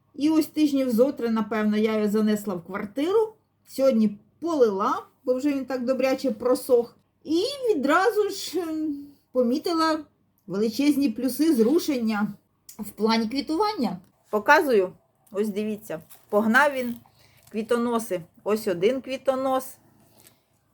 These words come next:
Моя волохата. Експертиза. <laughs> Експертиня. Моя кощ. Отже так, е, ось один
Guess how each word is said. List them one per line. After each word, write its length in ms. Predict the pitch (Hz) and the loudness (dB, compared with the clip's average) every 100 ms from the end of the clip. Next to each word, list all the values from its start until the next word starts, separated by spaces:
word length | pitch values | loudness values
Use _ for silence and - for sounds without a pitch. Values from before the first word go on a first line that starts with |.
| _ _ - | _ _ -12
Моя 300 | 180 170 170 | -6 -2 0
волохата. 680 | 165 170 196 - 151 170 - _ _ _ _ _ _ _ _ | 2 0 -2 -8 -8 -8 -10 _ _ _ _ _ _ _ _
Експертиза. 1400 | - 202 - - - 202 185 - - 247 214 196 208 196 - _ - - | -6 -6 -8 -8 0 0 0 -8 -10 -4 -4 2 2 2 -6 _ -20 -10
<laughs> 380 | 226 - 254 - 277 - - - 262 | -10 -6 -8 -8 -10 -12 -18 -16 0
Експертиня. 1080 | 302 - - 285 294 330 311 285 262 254 - _ 277 - 302 - _ _ 302 - - - 277 302 - | 0 2 4 4 4 -2 -2 2 2 2 -4 _ -12 -12 -18 -20 _ _ -20 -18 -18 -12 -12 -12 -10
Моя 280 | 214 180 170 | -6 -4 -4
кощ. 380 | - 180 - - - - - - - - | -4 -8 -10 -16 -14 -12 -12 -18 -20 2
Отже 280 | 226 214 233 | 4 4 2
так, 320 | 208 160 - - - _ _ - _ - | 0 0 -6 -20 -20 _ _ -20 _ -12
е, 180 | - - | -12 -4
ось 220 | - 247 240 | 2 4 4
один 420 | 180 196 220 | 2 0 0